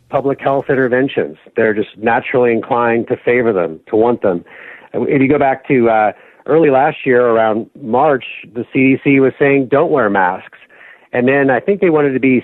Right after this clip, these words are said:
seen as doing something, and, and I think they saw an opportunity to get people to do something that Americans would never normally do, which is to wear masks around all the time. And so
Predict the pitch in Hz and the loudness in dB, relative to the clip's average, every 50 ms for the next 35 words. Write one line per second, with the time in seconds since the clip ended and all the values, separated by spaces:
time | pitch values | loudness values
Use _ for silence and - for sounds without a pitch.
0 | - - 143 131 131 127 120 104 95 113 101 143 151 160 147 139 135 127 - - | -2 0 0 2 2 2 0 0 -4 -4 -2 0 2 4 4 2 0 -2 -2 -2
1 | 120 113 104 - 127 113 110 123 147 151 127 113 113 117 - - 160 160 165 160 | -2 -2 -2 0 0 0 2 2 2 2 2 2 0 -2 -2 0 0 0 0 -2
2 | 143 - - 147 160 160 - 180 165 - 170 - - 185 156 156 165 165 165 160 | -4 -8 -6 -4 -4 -2 0 -2 0 0 -2 -2 0 0 0 0 2 0 0 0
3 | 160 175 151 - - 180 226 233 202 139 107 92 101 - 131 127 - 151 143 135 | -2 -4 -8 -4 -2 0 0 2 2 2 0 0 0 -2 -2 -2 0 -2 -2 0
4 | - 135 123 123 120 107 - - - - _ - 127 147 139 - 165 156 143 165 | 0 0 2 2 0 0 -4 -8 -20 -20 _ -4 -2 -2 0 0 0 -2 0 0
5 | 147 135 135 127 123 131 139 143 156 156 156 151 156 143 120 - 135 120 113 117 | 0 2 0 0 0 -2 0 0 2 2 0 0 -2 -4 -2 -2 -4 -4 -2 -4
6 | 123 131 160 170 165 156 147 127 123 123 131 135 131 127 123 113 113 101 135 143 | -2 0 0 2 2 2 2 2 2 2 2 2 2 2 2 2 2 2 2 4
7 | 123 104 95 90 98 - - - - - - - _ _ _ - - 104 - - | 4 4 2 2 0 -2 -6 -18 -20 -20 -20 -20 _ _ _ -14 -14 -14 -12 -12
8 | - - 113 107 104 117 131 147 185 175 - - - - - 113 110 104 104 101 | -6 -2 0 0 2 2 0 0 0 -2 -4 -8 -16 -10 -4 -2 0 2 0 0
9 | 98 104 98 95 98 - - 113 101 95 95 95 104 - - - - - - 135 | 0 0 0 0 -2 -2 0 0 0 0 0 -2 -4 -8 -20 -20 -20 -10 -4 -4
10 | - - - 170 156 151 156 - - | -4 -2 0 2 2 2 2 0 -2